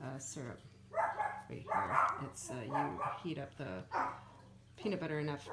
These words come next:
to, like, funnel it in here. So I think that'll be another lunchtime meal. And then this is all my gear for camping. Uh, hammock, um, so ideally that'll work.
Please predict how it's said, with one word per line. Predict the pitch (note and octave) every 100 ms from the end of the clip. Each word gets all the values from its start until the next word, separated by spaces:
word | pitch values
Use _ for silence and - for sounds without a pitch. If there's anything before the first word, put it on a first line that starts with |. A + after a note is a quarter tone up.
| -
to, | D#3 C#3 C#3
like, | C3+ -
funnel | - D3 C#3 C#3
it | C#3
in | C3+
here. | C3 D3+ C#3 C#3 - - - -
So | -
I | D3+
think | D3 D3
that'll | D3+ C#3+
be | C#3
another | C3+ C3+ C#3
lunchtime | C#3 C3+ - - D3+
meal. | G3+ F#3 - - - -
And | F#3 F#3
then | F3+
this | F3 -
is | E3 C#3
all | C3+ D3
my | D3+ C#3+ D3+
gear | F#3+ F#3
for | F3 E3+
camping. | - A3 G#3+ C3+ D3+ - - - - - - - - - - F3+
Uh, | D#3 D3+ - - - - -
hammock, | A3 F#3+ F3+ F3+ - - - -
um, | D#3+ D3 D3 D#3+ - - -
so | - D#3+
ideally | C3 D3+ D3 D3+
that'll | D3+ D3
work. | D3 C#3+